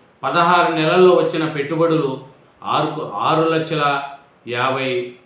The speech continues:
ల-, ఆ, సిక్స్ పాయింట్ ఫైవ్ జీరో లక్షల కోట్లు. చూడండి, పదహారు నెలల్లో పెట్టుబడులు తెచ్చిన కూటమి ప్రభుత్వం సిక్స్ పాయింట్ ఫైవ్ జీరో లక్షల కోట్లు. ఎందుకంటే ప్రపంచ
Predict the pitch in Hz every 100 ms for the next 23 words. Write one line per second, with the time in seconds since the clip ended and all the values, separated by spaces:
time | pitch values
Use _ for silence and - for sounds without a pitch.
0 | - 113 120 - - 110 113 120 113 113
1 | 85 - _ _ _ _ _ - 156 -
2 | 160 160 160 160 - 135 143 147 147 143
3 | 131 135 - 196 185 156 156 - - -
4 | _ _ _ 135 139 131 123 - - _
5 | _ _ _ 120 135 143 143 139 151 160
6 | 160 202 - - - - 123 160 160 160
7 | 151 143 151 139 123 120 - 139 151 151
8 | 135 135 135 139 120 - - _ _ -
9 | 151 139 - 156 156 147 139 139 139 143
10 | 208 - - - 120 - 165 156 135 135
11 | - 107 - - _ _ - 139 185 185
12 | 175 180 175 156 156 - - _ _ _
13 | 139 143 196 208